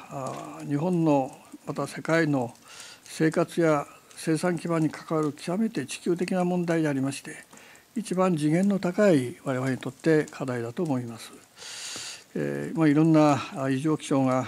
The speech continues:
あ、身近に発生していることも、お、そのことを示していると思います。えー、原子力発電を含めたエネルギーミックスを定量的に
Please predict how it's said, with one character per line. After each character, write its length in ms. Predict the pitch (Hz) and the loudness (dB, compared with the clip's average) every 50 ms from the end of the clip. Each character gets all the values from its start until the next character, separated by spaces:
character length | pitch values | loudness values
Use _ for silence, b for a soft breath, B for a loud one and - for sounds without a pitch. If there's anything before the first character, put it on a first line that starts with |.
| - - | -6 -8
あ、 160 | 135 127 123 | -8 -6 -2
身 140 | 123 131 127 | -2 -2 -2
近 180 | - - 139 | -2 -2 -2
に 60 | 139 135 | -2 -2
発 200 | 131 127 - - | -2 -6 -8 -6
生 140 | - 151 | -6 -4
し 80 | 139 - | -6 -4
て 80 | - 160 | -4 -4
い 40 | |
る 60 | 147 139 | -4 -4
こ 80 | 135 | -4
と 120 | 131 160 139 | -6 -4 0
も、 260 | 156 165 156 143 - - | 0 2 2 0 -2 -6
お、 260 | 139 120 120 123 - - | -10 -10 -10 -10 -12 -10
そ 60 | - 156 | -4 -4
の 100 | 143 123 | -4 -4
こ 60 | 120 | -4
と 120 | - 170 | -4 -4
を 40 | 160 | -4
示 280 | - - - 143 139 - | -4 -4 -4 -4 -4 -4
し 40 | - | -4
て 100 | - 160 | -6 -8
い 40 | 139 | -6
る 40 | |
と 100 | - 165 | -4 -4
思 140 | 147 135 131 | -4 -4 -4
い 60 | 123 | -6
ま 140 | 117 113 113 | -6 -8 -10
す。 200 | - - - - - B B B B B B B B B B B B B B B B B _ - | -12 -14 -18 -20 -20 B B B B B B B B B B B B B B B B B _ -10
え 720 | 196 180 160 196 202 214 214 214 220 226 240 247 262 277 285 294 294 302 311 302 B B B B B B B B B B B B B B - | -8 -8 -8 -8 -10 -12 -14 -14 -14 -14 -14 -16 -16 -16 -16 -18 -18 -20 -20 -20 B B B B B B B B B B B B B B -4
ー、 40 | |
原 120 | - 170 175 | -4 -2 -2
子 120 | 170 - | -2 -2
力 200 | 220 202 - 202 | -4 -2 0 0
発 180 | 185 180 185 202 | 0 0 0 0
電 120 | 196 196 | 0 0
を 20 | 185 | 0
含 220 | 196 - 185 175 | -2 -2 -2 -2
め 100 | 175 165 | 0 0
た 240 | 170 170 156 147 139 | 0 2 0 2 2
エ 60 | 147 | 2
ネ 100 | 147 170 | 0 0
ル 60 | 180 | 0
ギ 60 | 202 | 0
ー 120 | 196 180 180 | -2 -2 -2
ミ 140 | 180 175 160 | -2 -4 -4
ッ 20 | |
ク 100 | - - | -6 -12
ス 140 | - - 165 | -8 -4 -4
を 80 | 151 | -4
定 200 | 147 - 156 160 | -2 0 0 0
量 140 | 160 175 175 | 2 2 0
的 160 | 170 180 160 | -2 -4 -2
に 220 | 170 165 160 151 | -2 0 0 -2